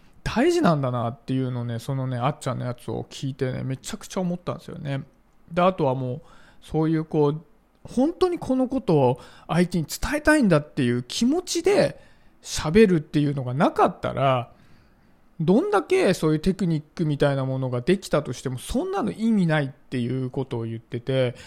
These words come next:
いや、マジそうだよなって。なんか僕、やっぱ芸人さんにすごいね、憧れがあるんで、エムワンとかよく見るんですけど、やっぱエム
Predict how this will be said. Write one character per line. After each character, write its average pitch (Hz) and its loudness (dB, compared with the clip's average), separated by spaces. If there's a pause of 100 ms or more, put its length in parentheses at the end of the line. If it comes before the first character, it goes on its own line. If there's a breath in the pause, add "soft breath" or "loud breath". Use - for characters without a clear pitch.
(140 loud breath)
い 139 -8
や、 113 -10
マ 139 -6
ジ 349 -4
そ 185 2
う 165 2
だ 147 4
よ 127 -2
な 123 -4
っ 123 -10 (300)
て。 135 -8 (920 soft breath)
な 147 -2
ん - -12
か 147 -6
僕、 233 2
や 220 4
っ - -8
ぱ 147 4
芸 175 2
人 240 2
さ 240 -2
ん 233 0
に 220 -2
す 214 -2
ご 180 2
い 135 -2
ね、 143 -2
憧 147 0
れ 156 4
が 156 4
あ 156 4
る 139 -2
ん 127 -8
で、 127 0
エ 139 0
ム 151 -2
ワ 165 0
ン 165 -2
と 170 -6
か 143 0
よ 139 -2
く 143 -6
見 135 -4
る 131 -4
ん - -6
で 123 -10
す - -16
け 120 -4
ど、 - -6
や 117 -4
っ - -8
ぱ - -16
エ 180 0
ム 262 0